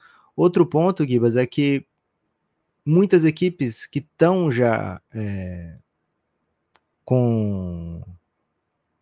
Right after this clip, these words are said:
super, como é que eu posso dizer assim, super comprometidas com a ideia de competir nesse ano, já trocaram tudo que podia, né? O Phoenix Suns não pode mais trocar a escolha de primeira rodada, o Milwaukee Bucks não pode mais trocar,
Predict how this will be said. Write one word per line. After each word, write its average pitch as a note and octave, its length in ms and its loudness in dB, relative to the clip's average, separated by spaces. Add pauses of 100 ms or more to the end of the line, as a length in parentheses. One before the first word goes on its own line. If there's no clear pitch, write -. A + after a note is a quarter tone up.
super, F#3+ 760 -2
como B2 160 -12
é A2+ 40 -10
que - 80 -14
eu G#2+ 40 -12
posso A#2 200 -6
dizer B2 220 -10
assim, D#3 80 -10
super F3+ 300 -4
comprometidas E3 800 -2
com - 80 -10
a C#3 60 -2
ideia C3 180 2
de B2 80 -4
competir B2 440 -6
nesse A2+ 280 -6
ano, C#3 360 -4 (720)
já D3 220 4
trocaram F#3+ 420 0
tudo G3 200 -8
que G#3 120 -8
podia, G#3 400 -2
né? C3 180 -6 (200)
O D3 220 -4
Phoenix D#3 380 -6
Suns E3+ 260 -4
não D#3 100 -4
pode D3 280 0
mais C3+ 260 -4
trocar B2+ 380 -2
a - 20 0
escolha B2+ 320 -2
de B2 100 -12
primeira A#2+ 300 -6
rodada, C#3 500 -4
o C3+ 40 -8
Milwaukee B2+ 320 -4
Bucks B2+ 320 -6
não B2+ 60 -10
pode B2 240 -4
mais A#2 180 -6
trocar, D3+ 520 -4